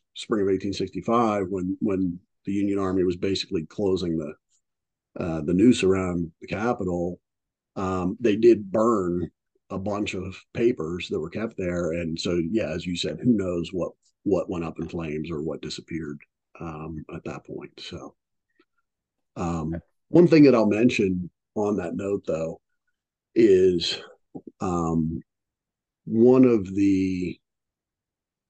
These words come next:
things that inspired me as I was, like I said, it took me <laughs> seven years to slog through this thing. So I needed a, the occasional kick in the butt to keep going.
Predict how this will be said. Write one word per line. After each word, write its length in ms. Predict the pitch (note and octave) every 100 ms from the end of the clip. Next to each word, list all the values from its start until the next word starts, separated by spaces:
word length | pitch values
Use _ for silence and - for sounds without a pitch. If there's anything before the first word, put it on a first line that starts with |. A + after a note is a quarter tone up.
| _
things 240 | C#3 C3 A2+
that 120 | F#2
inspired 560 | F2+ - G2+ G#2 G2+
me 340 | F2+ E2 E2 E2+
as 220 | F#2 E2
I 140 | F2 E2+
was, 260 | E2 D#2+ -
like 140 | F2
I 40 |
said, 180 | D#2+ F#2+
it 120 | E2
took 140 | E2 A2+
me 80 | -
<laughs> 0 |
seven 340 | - A#2 A2+
years 240 | - G#2 -
to 80 |
slog 380 | - B2+ A2+ A2
through 200 | A2+ A2
this 180 | G#2+ G#2+
thing. 240 | G2+ F#2
So 180 | - F#2+
I 60 | G#2+
needed 280 | C3 A#2+ G#2+
a, 80 | G#2 -
the 120 | B2+
occasional 540 | A2+ B2 G2+ A2 F#2+ F2
kick 180 | B2+ -
in 80 |
the 60 | F2
butt 260 | F2+ G2+ F#2
to 60 |
keep 200 | - F#2+
going. 360 | F#2+ F#2+ F#2 F2+